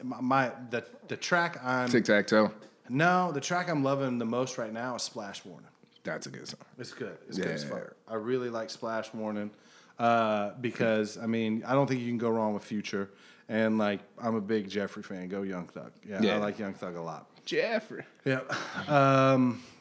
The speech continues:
Speaker 1: the Going Bad is tight as fuck.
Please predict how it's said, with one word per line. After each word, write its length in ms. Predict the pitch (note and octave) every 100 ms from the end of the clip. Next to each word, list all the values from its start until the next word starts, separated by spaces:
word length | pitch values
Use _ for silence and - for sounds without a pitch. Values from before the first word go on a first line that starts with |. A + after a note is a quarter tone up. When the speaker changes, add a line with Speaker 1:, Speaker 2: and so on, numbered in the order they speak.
| - _ _ _
Speaker 1:
the 160 | C3 C3
Going 360 | A2+ C3 C#3+ C3
Bad 340 | A#2 B2+ C3+
is 120 | C3+
tight 260 | - B2+ B2+
as 120 | B2+
fuck. 440 | - C3 C3+ -